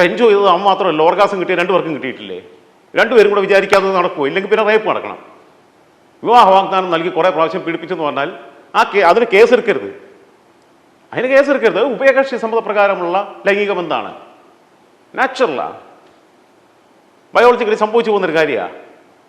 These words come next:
തട്ടിക്കൊണ്ടു പോയിട്ടല്ല, നടക്കുന്ന വഴിയിൽ നിന്ന് ബലമായി തട്ടിക്കൊണ്ടു പോയിട്ട് കാറിൽ കൈയും കാലും കെട്ടിയിട്ടിട്ട് കൊണ്ടുപോയിട്ട് അല്ലെങ്കിൽ പിന്നെ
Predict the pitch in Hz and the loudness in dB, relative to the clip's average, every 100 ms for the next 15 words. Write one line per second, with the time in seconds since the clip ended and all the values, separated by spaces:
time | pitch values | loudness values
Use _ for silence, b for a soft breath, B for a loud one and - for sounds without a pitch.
0 | - 175 240 233 208 165 120 117 - - | -2 0 4 6 6 4 0 -4 -6 -20
1 | - _ _ _ _ _ - 180 214 214 | -20 _ _ _ _ _ -2 -2 0 2
2 | 202 214 202 196 202 208 196 202 202 196 | 2 2 2 2 0 0 -2 -2 0 0
3 | 202 190 185 196 190 196 190 196 185 190 | 0 0 0 2 0 0 -2 -2 -4 -6
4 | 180 190 190 190 190 190 185 202 185 180 | -4 -4 -4 -4 -4 -6 -8 -10 -10 -8
5 | 180 | -6